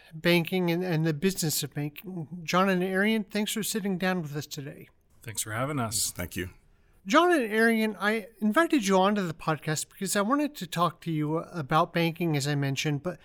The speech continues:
Speaker 1: maybe not the type of banking people are accustomed to hearing about. I wanted to talk, rather, a bit about what goes into establishing a bank, setting up bank branches, and that sort of inside baseball stuff, which is very important but doesn't really get all that much attention.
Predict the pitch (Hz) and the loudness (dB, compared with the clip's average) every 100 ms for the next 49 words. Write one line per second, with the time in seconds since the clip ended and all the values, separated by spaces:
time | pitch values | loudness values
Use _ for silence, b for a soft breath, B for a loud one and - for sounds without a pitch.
0 | b b b b - 202 294 311 254 196 | b b b b -4 0 2 4 2 0
1 | 175 - 214 202 165 - 170 165 160 147 | -4 0 0 2 -2 0 0 0 0 -2
2 | - 170 156 143 - 185 - 165 139 - | -4 -4 -4 -4 -4 -6 -4 -4 -4 -2
3 | 233 196 135 131 135 160 - - 196 277 | 2 2 0 -4 -8 -12 -20 -6 0 2
4 | 311 254 - - 214 208 - 165 143 151 | 2 0 -4 -2 2 2 2 0 2 0
5 | 156 - 175 220 294 233 208 185 175 160 | 0 -4 -4 -2 0 2 0 -2 -2 2
6 | 160 170 175 156 143 - 180 202 202 208 | 2 2 -2 -2 -4 2 2 2 0 -2
7 | 185 156 175 175 170 - b b _ - | -2 0 0 2 0 -6 b b _ -4
8 | - 294 247 240 180 190 180 196 196 190 | 0 2 4 2 2 0 0 2 0 2
9 | 190 143 160 165 175 - 160 143 185 185 | -2 0 2 2 0 -2 -2 -2 0 0
10 | - 180 151 135 160 160 - 147 139 - | 4 2 2 2 0 0 -2 -2 -2 -2
11 | 147 135 170 - 156 - - 156 269 262 | -2 -4 -6 -2 0 0 -2 2 2 4
12 | 175 - 214 156 135 139 156 180 165 170 | 0 2 4 4 0 -4 -2 -2 -2 -2
13 | 147 143 - 147 143 139 143 139 - 143 | -2 -2 0 0 0 -2 -4 -6 -10 -8
14 | 143 143 - 160 | -4 -4 -4 -8